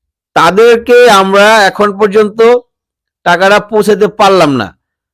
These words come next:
তাহলে এই আঠারো কোটি জনগণ, আঠারো কোটি জনগণের চাহিদা কিভাবে আমরা পূরণ করব? How it possible? এটা জাতীয় প্রশ্ন, কিন্তু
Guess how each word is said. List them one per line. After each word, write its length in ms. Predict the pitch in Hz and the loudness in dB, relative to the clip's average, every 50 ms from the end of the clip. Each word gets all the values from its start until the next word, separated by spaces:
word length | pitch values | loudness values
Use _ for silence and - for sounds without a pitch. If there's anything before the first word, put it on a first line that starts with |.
| _ _ - | _ _ -8
তাহলে 300 | 156 156 175 185 185 196 | -4 -2 -2 -2 0 2
এই 120 | 214 220 | 2 2
আঠারো 540 | 185 160 170 175 175 175 214 226 247 247 240 | 2 2 2 0 0 0 0 2 2 2 0
কোটি 540 | - - - 233 240 240 240 - 262 254 214 | -2 -4 -2 0 0 0 0 0 -2 0 0
জনগণ, 480 | 185 220 208 202 190 170 160 139 110 92 78 _ _ _ _ _ _ _ _ _ - | 2 2 2 2 2 0 0 -2 -4 -6 -10 _ _ _ _ _ _ _ _ _ -4
আঠারো 500 | 143 151 165 165 196 208 220 233 240 240 - - _ _ - | -2 -2 -2 -2 -2 0 2 2 2 0 -2 -6 _ _ -2
কোটি 480 | 240 226 233 233 - 240 240 240 240 | 0 2 2 0 0 0 0 0 0
জনগণের 800 | 196 165 196 190 190 208 214 202 220 220 220 226 226 214 190 - | 0 0 0 0 2 2 2 2 2 2 2 0 -2 -2 -4 -6
চাহিদা 460 | - - 185 185 196 202 202 202 147 104 - - _ _ _ _ _ _ _ _ _ _ _ _ _ _ _ _ _ _ _ _ _ _ _ _ - | -4 -2 0 2 2 2 2 2 0 0 -2 -8 _ _ _ _ _ _ _ _ _ _ _ _ _ _ _ _ _ _ _ _ _ _ _ _ -6
কিভাবে 340 | 269 220 247 240 240 247 | -2 0 2 2 4 2
আমরা 220 | 233 214 208 202 190 | 2 2 2 0 -2
পূরণ 320 | 165 196 190 185 170 160 | -2 -2 -4 -2 -2 -2
করব? 220 | 131 135 123 113 104 | -2 -4 -4 -4 -6
How 220 | 110 113 147 175 208 226 | -8 -4 -2 0 2 2
it 100 | 226 - - - | 0 -2 -4 -4
possible? 520 | 240 233 233 226 - 214 190 151 120 98 - - _ _ _ _ _ _ _ _ _ _ _ _ _ _ _ _ _ _ _ _ _ _ _ _ _ _ _ _ _ _ _ _ _ - | 0 0 0 0 -2 -4 -4 -4 -4 -6 -6 -14 _ _ _ _ _ _ _ _ _ _ _ _ _ _ _ _ _ _ _ _ _ _ _ _ _ _ _ _ _ _ _ _ _ -8
এটা 220 | - 151 185 208 208 | -4 -2 0 0 0
জাতীয় 400 | 180 170 196 196 196 - 240 240 | 0 0 -2 -2 -2 0 -2 0
প্রশ্ন, 360 | 202 220 220 190 - 208 196 | 0 0 -2 -2 -2 -4 -4
কিন্তু 360 | 170 151 131 107 110 98 80 | -2 -4 -4 -6 -10 -14 -16